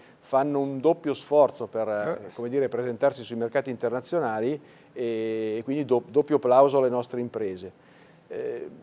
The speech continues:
Speaker 1: imprese che sono ovviamente le-, legate al manifatturiero, al, soprattutto al, al settore dell'acciaio, ma che si sta sviluppando,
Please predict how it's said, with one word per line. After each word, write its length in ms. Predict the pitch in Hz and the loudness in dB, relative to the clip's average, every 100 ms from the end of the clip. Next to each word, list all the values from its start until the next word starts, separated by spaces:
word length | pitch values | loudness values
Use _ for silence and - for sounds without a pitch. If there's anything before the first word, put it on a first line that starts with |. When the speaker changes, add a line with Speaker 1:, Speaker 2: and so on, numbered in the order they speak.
| - - - | -20 -20 -12
Speaker 1:
imprese 500 | 151 147 165 185 196 | -4 4 6 8 6
che 120 | 139 | 4
sono 200 | 135 123 | 0 0
ovviamente 360 | 117 127 135 | 0 0 0
le-, 220 | 127 117 - | 2 2 0
legate 440 | 117 120 127 123 | 0 2 2 2
al 80 | 120 | -2
manifatturiero, 880 | 117 120 120 143 139 151 170 131 110 | -2 -2 -4 -2 0 4 6 6 4
al, 460 | 107 107 107 104 101 | 2 0 -2 -4 -6
soprattutto 600 | - 95 110 117 127 127 | -12 -12 -8 -8 0 0
al, 240 | 113 107 - - _ - | 2 -2 -6 -20 _ -12
al 140 | 113 | -8
settore 340 | 131 117 127 | -8 -4 -2
dell'acciaio, 800 | 120 120 139 - 131 113 127 170 | 0 0 -2 0 0 2 4 2
ma 440 | 147 131 131 143 143 | 0 -8 -2 0 0
che 200 | 151 151 | -2 -4
si 160 | 165 | -6
sta 240 | 139 - 151 | -2 2 2
sviluppando, 960 | 139 156 151 - 139 143 147 165 175 | 2 -2 0 2 2 2 4 4 4